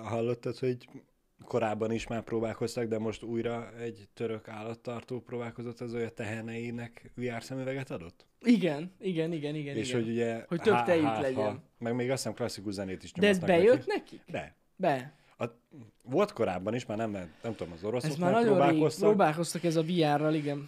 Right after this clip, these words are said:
Speaker 1: Ö, de most elméletileg a törökök azt mondták, várjál, elolvasom már, amit felírtam magamnak. Igen, török farm,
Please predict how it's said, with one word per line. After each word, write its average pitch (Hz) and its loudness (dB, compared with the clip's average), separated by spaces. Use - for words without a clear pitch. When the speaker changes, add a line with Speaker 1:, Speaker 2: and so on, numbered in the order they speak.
Speaker 1:
Ö, 117 4
de 120 2
most 123 0
elméletileg 131 2
a 131 2
törökök 139 -2
azt 147 -2
mondták, 120 -2
várjál, 95 -4
elolvasom 104 -2
már, 92 -4
amit 92 -6
felírtam 87 -4
magamnak. 90 -8
Igen, 98 -6
török 98 -2
farm, 90 -6